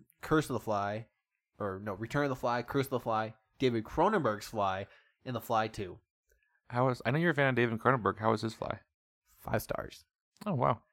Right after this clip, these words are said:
Speaker 1: The shit was disgusting. Jeff Goldblum's in it. It's fucking gross.
Speaker 2: Is that the gif that you showed me of?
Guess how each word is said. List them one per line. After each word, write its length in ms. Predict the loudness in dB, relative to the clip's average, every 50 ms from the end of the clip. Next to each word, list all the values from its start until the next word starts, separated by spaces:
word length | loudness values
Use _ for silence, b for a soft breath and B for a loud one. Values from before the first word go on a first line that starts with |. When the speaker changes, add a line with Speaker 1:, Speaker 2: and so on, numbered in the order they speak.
| _ _ _ _ _
Speaker 1:
The 60 | -4
shit 160 | 0 2 2
was 120 | 2 2 -2
disgusting. 680 | -4 -8 -2 2 2 2 4 2 -2 -4 -4 -4 -6 -4
Jeff 260 | 2 2 2 2 4
Goldblum's 460 | 4 4 4 4 4 2 0 0 -2 -2
in 100 | -2 -2
it. 140 | -4 -4
It's 120 | -8 -10 -10
fucking 340 | -6 -6 -6 -6 -6 -10 -10
gross. 480 | -10 -6 -4 -2 -2 0 -2 -2 -2 0
Speaker 2:
Is 80 | 0
that 140 | 2 0 2
the 60 | 0 4
gif 260 | 6 6 6 8 6
that 100 | 4 4
you 100 | 4 4
showed 220 | 6 4 4 4
me 120 | 4 2 2
of? 120 | 0